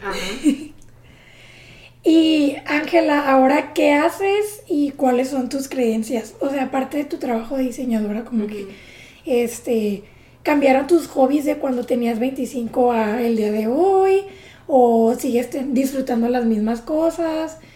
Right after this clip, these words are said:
Speaker 2: Este, y sí, o sea, cua-, ahora sí, ¿qué es lo que haces respecto a tu trabajo, a tus hobbies y cuáles son tus creencias?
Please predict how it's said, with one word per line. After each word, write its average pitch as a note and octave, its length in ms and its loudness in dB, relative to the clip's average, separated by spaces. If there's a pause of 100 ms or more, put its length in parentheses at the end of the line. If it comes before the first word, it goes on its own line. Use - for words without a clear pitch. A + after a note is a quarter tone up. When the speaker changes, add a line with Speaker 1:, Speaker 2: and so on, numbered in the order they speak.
(400)
Speaker 2:
Este, A3+ 840 -2 (760)
y A3 920 -2 (300)
sí, F#4+ 360 4
o C4 100 0
sea, B3+ 200 -2
cua-, C4 280 -4
ahora B3 600 0 (380)
sí, B3 300 -6
¿qué C4+ 100 4
es B3 100 2
lo C4+ 140 -2
que C4+ 160 -2
haces E4 640 -2 (500)
respecto A#3+ 640 -4
a A3 320 -6
tu - 120 -12
trabajo, C4 1000 0
a G#3 640 -6
tus A#3 220 -14
hobbies C4 840 -2 (380)
y A#3 240 -4
cuáles A3+ 320 -2
son A#3 160 -2
tus A#3+ 160 -6
creencias? - 840 -8